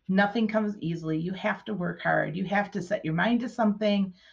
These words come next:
You can be creative in your solutions and creative in your answer,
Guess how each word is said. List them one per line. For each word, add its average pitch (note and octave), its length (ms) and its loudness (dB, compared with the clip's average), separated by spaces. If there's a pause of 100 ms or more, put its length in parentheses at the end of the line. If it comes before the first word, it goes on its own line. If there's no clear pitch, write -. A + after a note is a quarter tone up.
(180)
You F#3+ 120 -2
can F#3+ 160 2
be E3+ 140 -2
creative A3+ 540 0
in G3+ 160 8
your F#3 100 0
solutions F#3 600 -2
and D#3 100 -4
creative G3 400 0
in G3 100 2
your E3+ 220 -4
answer, G3+ 580 0